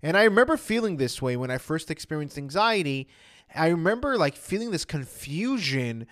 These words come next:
of, like, about life itself, about myself, about everything. And it was very frustrating.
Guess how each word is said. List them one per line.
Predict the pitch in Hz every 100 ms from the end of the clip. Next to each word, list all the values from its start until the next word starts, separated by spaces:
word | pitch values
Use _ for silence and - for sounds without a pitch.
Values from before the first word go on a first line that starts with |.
| - - _
of, | 147 147
like, | 139 147 143 139
about | 147 170 147
life | 135 180 220 -
itself, | 143 - 214 214 135
about | 123 143
myself, | 135 135 - - 226 165 -
about | 123 147 -
everything. | 151 233 285 - 113 104 - - - - _
And | 180 185
it | 196
was | 190 190 147
very | 143 254 302
frustrating. | - - 208 254 - - 180 151 139 131 131